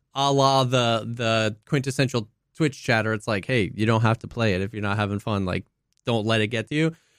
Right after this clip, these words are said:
But yeah, for sure, it's like, it's, it's a humbling experience. It's, uh, I think what you just said was good. It's like, in the same way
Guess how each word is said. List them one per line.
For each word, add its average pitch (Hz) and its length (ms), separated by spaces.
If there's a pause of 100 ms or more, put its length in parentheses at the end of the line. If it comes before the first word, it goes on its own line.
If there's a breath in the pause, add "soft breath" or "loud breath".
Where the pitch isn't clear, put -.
(140 loud breath)
But 220 140
yeah, 240 180
for 196 140
sure, 185 260
it's - 160
like, 113 280
it's, 135 320
it's 143 160
a 131 60
humbling 160 360
experience. 139 800
It's, 120 320
uh, 107 220
I 139 80
think 135 200
what 131 200
you 131 160
just 127 300
said 127 140
was 113 200
good. 110 280
It's 107 200
like, 110 100
in 123 140
the 120 80
same 151 340
way 135 360